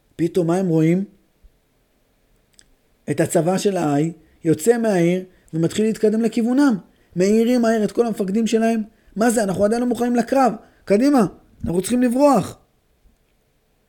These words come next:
קמים כולם, מתעוררים כולם. יהושע היה ער כל הלילה, והיה מוכן לזה שזה יקרה. בכוונה הוא עשה את זה. זאת חלק מהתחבולה שלו. הוא שלח את המערב, והוא פיתה את העי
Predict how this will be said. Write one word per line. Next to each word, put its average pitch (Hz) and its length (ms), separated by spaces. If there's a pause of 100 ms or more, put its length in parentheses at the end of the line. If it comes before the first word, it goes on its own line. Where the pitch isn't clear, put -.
(1300)
קמים 208 300
כולם, 208 280
מתעוררים 185 500
כולם. 202 400 (880)
יהושע 160 420
היה 156 200
ער 151 140
כל 151 200
הלילה, 151 400 (340)
והיה 175 140
מוכן 170 320
לזה 170 160
שזה 156 240
יקרה. 147 260
בכוונה 147 460
הוא 196 140
עשה 196 300
את 190 80
זה. 143 120 (320)
זאת 156 140
חלק 214 260
מהתחבולה 185 600
שלו. 190 160
הוא 143 100
שלח 180 320
את 190 100
המערב, 156 680 (440)
והוא 165 280
פיתה 254 440
את 220 140
העי 262 680